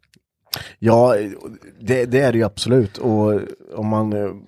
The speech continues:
blickar tillbaks åter här som vi pratade om då, liksom, med att ge varandra, eh, många har ju skrivit in, liksom, "Men hur fasen har du tid att hålla på med alla de här bilarna och har du två timmar extra på dygnet?"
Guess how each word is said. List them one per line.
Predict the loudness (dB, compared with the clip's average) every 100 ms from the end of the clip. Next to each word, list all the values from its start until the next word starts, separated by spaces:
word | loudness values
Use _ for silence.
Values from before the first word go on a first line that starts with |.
| -14
blickar | -8 -6 -2
tillbaks | 2 2 2
åter | -2 -2 2 2
här |
som | 2 0
vi |
pratade | 0 0 0
om | -4 -2
då, | -2
liksom, | -2 -4
med | 0 0 -2
att | -4 -10 _ -20 _ _ _ _ _ _ _ _ _ -12
ge | -4 -2
varandra, | 0 0 2 2 2 2 -2 _ _ _ _ _ _ _ _ -6
eh, | -2 -2 -2 -2 -4 -8 -14 _ _ _ _ _ _ 0
många | 2 4
har | 2
ju |
skrivit | 0 -2 -2 -2
in, | -6
liksom, | -6 -6
"Men | 0 0 2 2
hur | 2
fasen | 0 -2 -2 -2
har | 0
du | 0 0 -2
tid | -2 -2 0
att | 0
hålla | -2
på | -4 -4
med | -2
alla | -4
de | -4
här | -4
bilarna | -4 -4 -4 -4 -4 -2
och | -2 -4 -8 -20 -20 _ -2
har | 2
du | 2 4 4 2
två | 0 0 0
timmar | 0 -4 -4
extra | -6 -8 -6 -2
på | 0
dygnet?" | 2 0 0 -8